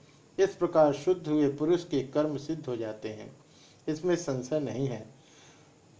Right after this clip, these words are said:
अंतःकरण को शुद्ध करके सत्यवादी और जितेंद्रिय बनकर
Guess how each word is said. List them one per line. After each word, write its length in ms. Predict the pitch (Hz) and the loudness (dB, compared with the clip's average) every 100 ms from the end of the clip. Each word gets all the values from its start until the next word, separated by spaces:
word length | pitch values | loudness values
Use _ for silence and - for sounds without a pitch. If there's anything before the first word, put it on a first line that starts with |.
| - | -4
अंतःकरण 640 | 156 180 208 196 202 196 185 | 0 2 6 6 8 6 6
को 200 | 190 170 | 4 2
शुद्ध 360 | 170 175 160 | 4 0 2
करके 420 | 160 165 151 170 156 | 0 2 2 2 0
सत्यवादी 640 | 175 165 160 151 143 147 | 0 0 4 6 6 4
और 260 | 151 143 123 | 2 0 -2
जितेंद्रिय 560 | 131 139 156 151 156 | -2 -2 -2 0 2
बनकर 560 | 139 147 151 135 113 - | 2 2 0 -2 -4 -8